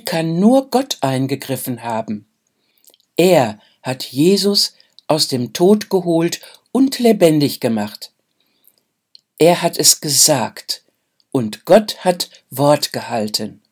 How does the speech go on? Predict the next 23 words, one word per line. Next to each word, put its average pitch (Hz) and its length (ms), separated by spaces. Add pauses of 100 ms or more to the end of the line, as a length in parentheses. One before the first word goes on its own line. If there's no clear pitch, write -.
(920)
Biblische 214 640
Zusagen 190 880
bleiben 170 480
dunkel, 208 500 (560)
solange 151 500
Jesus 196 680 (280)
nicht 151 220
das 151 140
Verständnis 175 880
für 180 240
sie 180 360
öffnet. - 580 (720)
Wie 131 140
das 202 300
geschieht, 208 600 (500)
haben 135 540
besonders 139 680 (400)
die - 60
beiden 156 420
Jünger 147 380
aus 185 200
Emmaus 226 540
erlebt. - 640